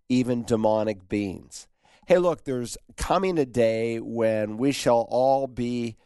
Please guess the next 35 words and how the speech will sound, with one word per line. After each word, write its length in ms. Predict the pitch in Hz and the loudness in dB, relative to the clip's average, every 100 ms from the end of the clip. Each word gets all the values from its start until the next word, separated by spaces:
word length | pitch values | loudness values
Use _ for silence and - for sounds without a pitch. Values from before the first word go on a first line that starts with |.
| _ _ | _ _
caught 340 | - 123 120 | 2 4 4
up, 340 | 113 82 - - _ _ _ | 0 -4 -8 -20 _ _ _
and 160 | 107 | -2
they 240 | 113 123 123 | 0 0 -2
will 240 | 120 117 | -2 -2
not 420 | 113 110 113 113 | 0 0 0 -2
find 400 | - - 135 147 95 | -6 -2 0 0 -4
us. 320 | 55 - - _ _ _ _ | -10 -14 -14 _ _ _ _
And 120 | 107 | -6
so 180 | 104 113 - | 2 0 2
Enoch 640 | 135 143 135 113 110 110 | 0 2 2 2 0 -2
is 200 | 123 110 | -4 0
a 80 | 110 | -2
picture 640 | 98 139 131 - 131 117 | 0 -2 -2 -4 -2 0
of 440 | 113 113 113 110 104 | 0 2 2 0 -2
the 100 | 113 | -2
rapture. 720 | 113 123 127 - - 95 - _ - - _ | 0 0 -2 -4 -6 -6 -6 _ -20 -20 _
Uh, 160 | - 101 | 0 0
he's 320 | 107 127 110 | 2 0 0
removed 400 | 113 107 123 143 | -2 0 0 0
from 120 | 139 | -4
the 140 | 127 107 | -2 0
earth, 260 | 107 131 | 0 0
and 100 | 131 | -4
the 60 | 123 | 0
Bible 300 | 113 127 156 | 2 0 -2
says 240 | - 165 | -4 2
they 140 | 165 165 | 2 2
looked 240 | 185 233 | 0 -4
for 220 | - 135 | -4 -4
him. 240 | 113 104 107 | -2 -4 0
They 140 | 139 | -2
searched 540 | 139 - 220 302 - | -2 -2 -2 -2 -8
for 220 | - 135 98 | -8 -4 -4
him, 300 | 80 - | -6 -14